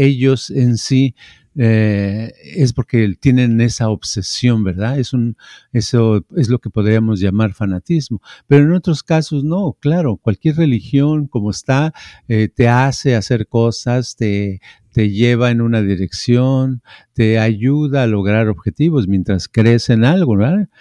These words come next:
Y no importa cuál sea la religión, todas las religiones tienen cosas buenas, ¿verdad?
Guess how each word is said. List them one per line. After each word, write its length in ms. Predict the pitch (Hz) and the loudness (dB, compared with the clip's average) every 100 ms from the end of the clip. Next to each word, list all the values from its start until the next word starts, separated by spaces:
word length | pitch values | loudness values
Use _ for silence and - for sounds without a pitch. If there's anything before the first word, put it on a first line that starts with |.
| - _ - | -20 _ -2
Y 180 | 120 127 | 2 2
no 100 | 165 | 2
importa 360 | 190 180 170 | 2 -2 -4
cuál 200 | - 156 | -2 -4
sea 200 | - 160 | -2 -2
la 160 | 143 120 | -2 -2
religión, 480 | 113 110 - 170 151 | -4 -6 -6 -8 -6
todas 180 | 147 | -6
las 140 | 143 107 | -6 -6
religiones 440 | 104 - 117 107 | -8 -4 -6 -6
tienen 240 | - 107 104 | -6 -8 -8
cosas 420 | 110 101 104 82 | -10 -10 -10 -10
buenas, 420 | 98 151 196 123 | -8 -6 -6 -10
¿verdad? 320 | 98 104 190 | -10 -10 -10